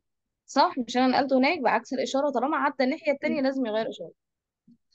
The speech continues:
Speaker 1: سالب مية ستة وتلاتين وموجب واحد. لما تلاقي الإشارات مختلفة اطرح وخد إشارة الكبير. يعني مية ستة وتلاتين هنا إشارتها ناقص، والواحد هنا إشارته زائد،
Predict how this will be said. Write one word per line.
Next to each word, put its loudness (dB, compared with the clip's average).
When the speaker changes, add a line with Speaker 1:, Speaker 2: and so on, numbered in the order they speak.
Speaker 1:
سالب 0
مية 2
ستة 0
وتلاتين 2
وموجب 4
واحد. -4
لما -4
تلاقي 2
الإشارات 2
مختلفة -2
اطرح -2
وخد 0
إشارة -6
الكبير. -8
يعني 4
مية 4
ستة 0
وتلاتين 4
هنا 4
إشارتها 2
ناقص، -4
والواحد 4
هنا 2
إشارته -2
زائد، -4